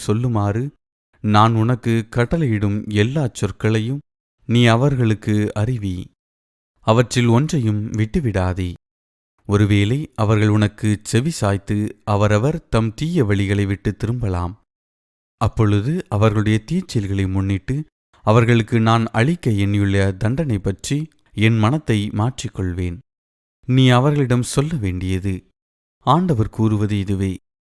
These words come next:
நீங்கள் எனக்கு செவிகொடாமலும், உங்களுக்கு கொடுத்திருக்கும் என் சட்டத்தின்படி நடவாமலும், நீங்கள் செவி சாய்க்காத பொழுதும்,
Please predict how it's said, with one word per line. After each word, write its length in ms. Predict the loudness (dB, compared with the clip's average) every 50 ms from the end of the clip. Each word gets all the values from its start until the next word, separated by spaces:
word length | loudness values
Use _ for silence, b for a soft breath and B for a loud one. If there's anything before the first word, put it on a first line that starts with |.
| _ _ _ _ _ _ -4
நீங்கள் 400 | -2 0 0 2 2 0 0 2
எனக்கு 380 | 0 0 0 0 -2 -4 -6 -6 -4 0
செவிகொடாமலும், 880 | 0 2 2 0 0 0 0 0 0 0 0 0 -2 -2 -2 -4 -6 -12 _ _ _ _ _ _ _ _ -2
உங்களுக்கு 520 | 0 2 6 6 6 4 4 2 -2 -2 0
கொடுத்திருக்கும் 680 | 2 2 2 2 0 0 -2 -2 -2 0 0 0 2
என் 220 | 2 2 0 0 -2 -2 -4
சட்டத்தின்படி 640 | -4 -2 -4 -4 -4 -4 -4 -2 -2 -2 0 0
நடவாமலும், 800 | 0 0 0 0 0 0 0 0 0 0 0 -2 -2 -2 -4 -6 -8 _ _ _ _ _ _ _ _ _ _ _
நீங்கள் 400 | -2 2 2 4 4 4 4 2
செவி 300 | 2 2 0 2 2 0 0 0
சாய்க்காத 540 | 0 0 0 0 0 0 0 0 2 2 0
பொழுதும், 500 | 0 0 0 0 0 -2 -2 -4 -6 -8